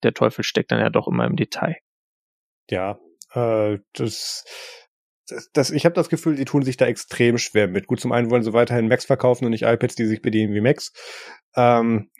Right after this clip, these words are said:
Speaker 2: und zum anderen t-, tun sie da jetzt immer so stückchenweise dann nachschieben. Das war erst die Center Stage und dann das Swipe In und dann irgendwann war das dann, äh, Splitscreen und, und im Pro konntest du dann zwei Anwendungen docken und sowas.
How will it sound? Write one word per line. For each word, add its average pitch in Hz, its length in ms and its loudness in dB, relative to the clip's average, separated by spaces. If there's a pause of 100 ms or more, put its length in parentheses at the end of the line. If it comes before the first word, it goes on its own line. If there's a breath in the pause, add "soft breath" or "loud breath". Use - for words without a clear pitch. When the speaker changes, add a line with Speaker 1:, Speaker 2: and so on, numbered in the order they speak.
(180)
Speaker 2:
und 120 220 0
zum 113 240 -2
anderen 117 360 2
t-, - 220 -10
tun 127 240 0
sie 117 100 0
da 117 120 4
jetzt 113 140 0
immer 127 180 4
so 117 100 -2
stückchenweise 120 720 2
dann 113 140 2
nachschieben. 110 400 2
Das - 140 -2
war 127 80 4
erst 127 180 0
die 113 60 -4
Center 143 340 2
Stage 139 480 2
und 113 60 -2
dann 117 140 2
das 117 180 2
Swipe 123 280 2
In 151 300 2
und 135 100 -2
dann 120 160 2
irgendwann 123 400 0
war 113 120 4
das 117 240 4
dann, 110 420 2
äh, 107 440 2
Splitscreen 127 800 2
und, 110 340 -2
und 110 300 -2
im 117 140 -6
Pro 131 260 2
konntest 120 340 -2
du 110 40 -6
dann 110 140 2
zwei 127 320 2
Anwendungen 123 500 2
docken 123 280 -2
und 117 140 -4
sowas. 117 380 4